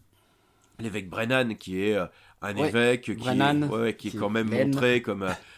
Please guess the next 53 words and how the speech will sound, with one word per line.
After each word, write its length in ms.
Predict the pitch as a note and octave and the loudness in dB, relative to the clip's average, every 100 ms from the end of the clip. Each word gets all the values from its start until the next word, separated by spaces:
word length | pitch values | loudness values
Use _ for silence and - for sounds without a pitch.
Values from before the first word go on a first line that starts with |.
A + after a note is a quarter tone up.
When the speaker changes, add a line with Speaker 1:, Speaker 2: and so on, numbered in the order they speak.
| - | -10
Speaker 1:
un 100 | G#2+ | -8
type 260 | - B2+ - | -6 -6 -2
qui 80 | G#2 | 0
a, 60 | |
euh, 540 | G2 G2 F#2+ F#2+ F#2+ F#2+ | 0 0 -2 -2 -4 -4
voilà, 240 | G#2 G#2 | 0 0
qui 100 | G2 | 0
a 40 | G2+ | -2
une 120 | G2+ | -4
femme 320 | - B2 A2+ | -2 0 0
et 20 | |
des 140 | G2+ G2 | -2 -4
enfants 240 | G2+ A2+ | -4 -4
illégitimes, 720 | G2+ G2 F#2+ F#2+ - A#2+ A#2 | -4 -4 -6 -10 -2 0 0
qui 200 | A2 F#2+ | -4 -8
est, 80 | F2+ - - - - | -8 -10 -20 -18 -10
euh, 220 | G2+ G2+ | -6 -6
qui 160 | - G#2+ | -8 -6
vit 140 | A2 | -6
dans 140 | G#2+ | -2
le 80 | G#2+ | 0
luxe 380 | G#2+ A#2+ A#2 - | 2 2 2 -4
et 80 | F#2 | -6
qui, 140 | - F#2+ | -4 -2
euh, 1120 | F2+ E2+ E2 D#2 D#2+ D#2 D#2 D#2 D#2+ E2 E2 D#2+ | 0 0 -2 -2 -2 -2 -4 -4 -4 -6 -8 -12
qui, 360 | - E2+ F#2 F2+ | -14 -10 -8 -10
qui, 160 | - F#2 | -12 -12
qui 140 | - | -8
se 80 | G#2 | -6
comporte 400 | G#2+ F#2+ A#2 B2+ | -6 -2 -2 -2
un 60 | G2+ | -4
peu 140 | A2+ | -2
Speaker 2:
Qui 120 | A2+ | -2
a 20 | |
Speaker 1:
comme 80 | A2+ | 0
Speaker 2:
des 60 | A2 | 0
Speaker 1:
un, 40 | |
Speaker 2:
maîtresses 520 | A2 G2+ - A#2 G#2+ | -2 -6 -4 -4 -4
comme 160 | - G#2+ | -6 -6
il 100 | A#2 | -4
veut, 180 | B2+ D3 | -2 2
Speaker 1:
ouais, 100 | A#2 | 2
Speaker 2:
ouais. 100 | A#2 | 2
Speaker 1:
comme 120 | A#2 | 2
un 60 | A#2 | 2
dictateur 560 | B2 - A#2 - B2+ | 0 0 0 2 0
en 80 | G#2+ | 0
tant 140 | A2 | -4
qu'évêque 460 | G#2+ A2+ G#2 A#2 A#2 | -2 0 2 2 0
sur 200 | - G#2 | -8 -6
ses 120 | - | -6
pauvres, 340 | - G#2 F2+ F#2 | -4 -4 -2 -2
euh, 180 | F2+ | -2